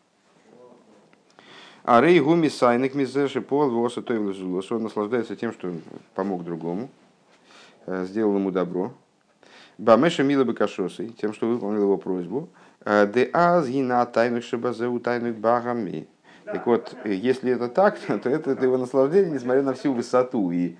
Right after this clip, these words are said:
значит, ну, симпатичность этого человека, да, для нас. Э, с-, это животное наслаждение,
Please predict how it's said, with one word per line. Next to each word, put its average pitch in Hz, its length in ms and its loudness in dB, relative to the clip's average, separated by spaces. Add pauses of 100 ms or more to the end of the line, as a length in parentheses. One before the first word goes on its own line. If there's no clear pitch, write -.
(1120)
значит, - 260 -12
ну, 107 120 -4
симпатичность 110 720 -4
этого 82 200 -6
человека, 87 460 -6
да, 143 260 -6 (140)
для 92 240 -10
нас. 76 280 -12 (800)
Э, 98 1000 -12
с-, - 140 -20
это 151 340 0
животное 180 400 0
наслаждение, 139 640 -4